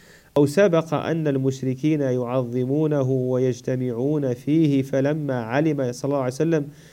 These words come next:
بخلو هذا المكان من تلك المحاذير أفتى بتنفيذ النذر، ثم بين صلى الله عليه وسلم النذر الذي لا يجوز الوفاء به،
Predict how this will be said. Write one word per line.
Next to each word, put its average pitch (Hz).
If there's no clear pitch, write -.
بخلو 143
هذا 135
المكان 131
من 131
تلك 151
المحاذير 131
أفتى 147
بتنفيذ 131
النذر، 123
ثم 147
بين 135
صلى 131
الله 127
عليه 123
وسلم 123
النذر 123
الذي 120
لا 123
يجوز 135
الوفاء 120
به، 135